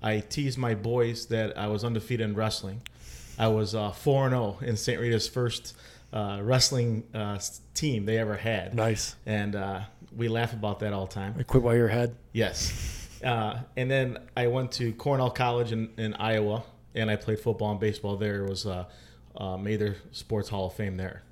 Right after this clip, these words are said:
Speaker 2: Okay, and then as far as classes go, you majored in, like, sports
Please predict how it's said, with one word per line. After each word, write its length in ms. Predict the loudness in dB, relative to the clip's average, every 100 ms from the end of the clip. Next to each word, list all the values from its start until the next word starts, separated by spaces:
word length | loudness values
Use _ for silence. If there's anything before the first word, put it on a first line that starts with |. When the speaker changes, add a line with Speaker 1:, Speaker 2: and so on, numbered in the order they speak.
| -18 -2
Speaker 2:
Okay, 280 | 0 2 2
and 140 | 4
then 240 | 4 4 2 -6 -18 -8 0
as 140 | 2
far 140 | 6 4
as 100 | 4
classes 380 | 4 6 6
go, 100 | 4
you 160 | 4 4
majored 460 | 4 4 4 2 0
in, 120 | -2
like, 220 | -4 -6 -10 -10
sports 840 | -6 2 2 2 -2 -10 -10 -10